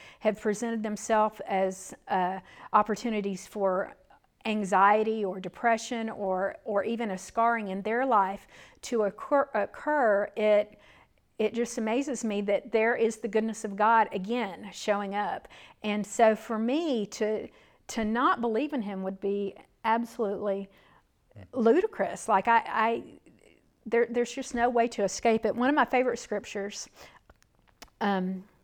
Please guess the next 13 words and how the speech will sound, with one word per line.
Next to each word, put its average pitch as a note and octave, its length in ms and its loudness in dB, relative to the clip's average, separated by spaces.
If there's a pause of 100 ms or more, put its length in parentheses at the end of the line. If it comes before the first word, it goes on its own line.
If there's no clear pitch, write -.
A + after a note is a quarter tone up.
(340)
that G#3 100 2
I G3+ 80 8
want G#3 160 -2
to G3+ 60 -2
read G3 240 0
to - 140 -8
you, F#3 220 -6 (360)
uh, G3 280 2
is A3 140 -4
from C4 180 2
Isaiah A3 360 4
fifty-four. F#3+ 840 -4 (320)
Um, G3 540 -2